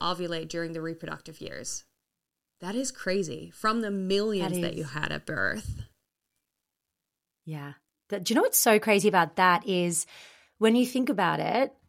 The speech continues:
Speaker 2: now I need to think how I can explain this. When your grandmother was pregnant with your mother,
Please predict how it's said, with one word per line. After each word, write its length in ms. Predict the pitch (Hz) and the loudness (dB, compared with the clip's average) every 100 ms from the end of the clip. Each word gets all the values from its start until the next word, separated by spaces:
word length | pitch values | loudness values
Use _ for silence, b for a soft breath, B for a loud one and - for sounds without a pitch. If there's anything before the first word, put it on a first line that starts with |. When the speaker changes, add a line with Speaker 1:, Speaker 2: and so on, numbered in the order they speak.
| _ _ - | _ _ -6
Speaker 2:
now 160 | 202 | -4
I 60 | 190 | -2
need 140 | 190 | -4
to 60 | 170 | -6
think 160 | 202 170 | -6 -2
how 120 | 175 | 0
I 80 | 175 | 0
can 120 | 175 | -2
explain 460 | 170 - 185 175 170 | -6 -6 -2 -2 -2
this. 500 | 151 247 269 - - b b b b _ _ _ _ _ _ _ - | -4 -4 -4 -4 -6 b b b b _ _ _ _ _ _ _ -2
When 180 | 226 | 2
your 200 | 233 285 302 | 6 6 6
grandmother 960 | 208 208 214 214 170 165 170 185 269 - _ _ _ _ _ _ _ _ _ _ _ | 4 4 4 4 0 0 -4 -4 -6 -10 _ _ _ _ _ _ _ _ _ _ _
was 200 | 202 180 | -4 -4
pregnant 500 | - 233 220 214 208 | -2 0 2 0 0
with 160 | 196 170 | -2 0
your 180 | 180 | 0
mother, 640 | 175 190 226 180 - 247 | 2 2 2 2 -2 -4